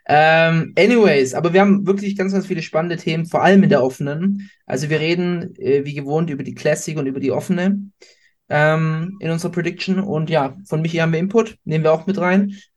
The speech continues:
Aber ich würd sagen, bevor wir jetzt in dieses Thema reinsteig-, steigen,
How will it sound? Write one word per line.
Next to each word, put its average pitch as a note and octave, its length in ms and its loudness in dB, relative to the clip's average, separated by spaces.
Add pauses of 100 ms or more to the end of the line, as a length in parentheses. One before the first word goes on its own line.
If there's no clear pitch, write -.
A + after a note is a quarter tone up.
(140)
Aber G3 520 2
ich - 160 -12
würd E3 100 -6
sagen, F3 440 2
bevor E3 260 -4
wir D#3+ 80 -6
jetzt - 160 -16
in C3+ 220 -6
dieses G3 300 -2
Thema F3+ 260 2
reinsteig-, C3 720 -4
steigen, C#3 640 -2